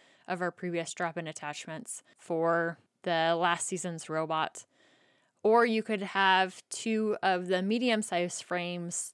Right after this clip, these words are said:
that you've built an attachment into and just be able to drop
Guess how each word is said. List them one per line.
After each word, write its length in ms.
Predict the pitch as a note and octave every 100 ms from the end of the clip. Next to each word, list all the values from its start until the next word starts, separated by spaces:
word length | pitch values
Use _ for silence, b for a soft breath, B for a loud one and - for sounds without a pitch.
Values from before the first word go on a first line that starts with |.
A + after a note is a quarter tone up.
| _
that 160 | F#3 E3
you've 220 | F3+ -
built 240 | F3 D#3+
an 80 | D#3+
attachment 600 | E3 - E3 E3 F3 D#3+
into 340 | E3 E3 E3 D#3+
and 140 | E3
just 180 | E3 -
be 80 | E3+
able 160 | E3
to 60 | E3
drop 340 | E3 D#3 B2